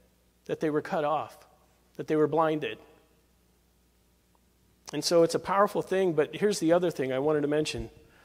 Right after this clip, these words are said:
Daniel nine twenty-seven even tells us when these events will occur.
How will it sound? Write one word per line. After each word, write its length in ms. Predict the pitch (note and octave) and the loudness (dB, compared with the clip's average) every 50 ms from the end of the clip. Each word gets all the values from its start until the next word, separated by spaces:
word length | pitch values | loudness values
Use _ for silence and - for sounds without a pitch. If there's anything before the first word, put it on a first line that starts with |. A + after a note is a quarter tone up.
| - - _ _ - | -20 -20 _ _ -2
Daniel 300 | A#2+ D#3 D#3 F3 F3 D#3+ | 2 2 4 4 4 4
nine 300 | D3+ D3 D#3 E3 F3 F3 | 4 4 4 2 2 0
twenty-seven 580 | - - E3+ D#3 D3+ D3 - D#3+ E3 D#3+ D3+ C#3+ | 0 -2 -2 -2 0 2 2 2 2 2 0 -2
even 220 | D#3+ E3 F3 E3 | -2 -2 -4 -4
tells 260 | - F3 F3 F3+ - | -4 -4 -4 -4 -4
us 160 | D3+ C#3 - - | -6 -8 -8 -6
when 280 | C3 C#3+ E3+ F#3+ G3 | -2 0 0 0 0
these 180 | F3+ D#3+ C#3+ D3 | 0 -2 -2 -4
events 360 | C3+ C3 C3+ C3+ C3+ - - | -4 -4 -4 -4 -6 -8 -6
will 180 | C#3 C#3 C#3 C3 | -4 -4 -4 -4
occur. 420 | B2 - - C#3 C3 B2+ D3 | -6 -6 -6 -4 -4 -4 -4